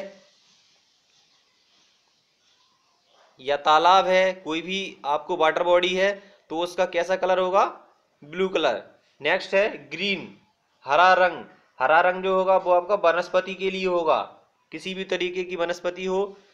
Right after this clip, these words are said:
तो उसके लिए हरा रंग यूज़ करते हैं। next है भूरा रंग। भूरा रंग करते हैं धरातलीय आकृतियों के लिए, जो धरातल पर आकृतियाँ होती हैं उनके लिए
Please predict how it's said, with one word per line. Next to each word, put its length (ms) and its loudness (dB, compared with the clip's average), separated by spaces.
तो 100 -6
उसके 260 -4
लिए 200 -2
हरा 280 2
रंग 260 0
यूज़ 240 -10
करते 320 0
हैं। 1300 -12
next 360 0
है 140 4
भूरा 340 2
रंग। 260 2
भूरा 240 0
रंग 220 0
करते 280 0
हैं 360 -4
धरातलीय 580 2
आकृतियों 680 -2
के 120 -4
लिए, 320 -8
जो 100 -4
धरातल 400 0
पर 160 0
आकृतियाँ 580 -4
होती 300 -6
हैं 200 -2
उनके 320 -8
लिए 300 2